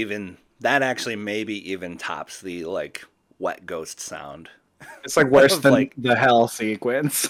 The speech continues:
Speaker 2: <laughs>
Speaker 1: Yeah, then there's, like, this fucking terrifying, like, hell sequence later in the
Speaker 2: Yeah.
Speaker 1: film that we'll get into. But, like,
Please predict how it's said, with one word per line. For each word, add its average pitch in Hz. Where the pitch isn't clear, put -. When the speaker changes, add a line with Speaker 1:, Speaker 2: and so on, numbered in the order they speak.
Speaker 2:
<laughs> -
Speaker 1:
Yeah, 123
then 143
there's, 151
like, 156
this 139
fucking 127
terrifying, 110
like, 95
hell 95
sequence -
later 110
in 98
the 98
Speaker 2:
Yeah. 123
Speaker 1:
film 95
that 92
we'll 98
get 98
into. 95
But, -
like, 185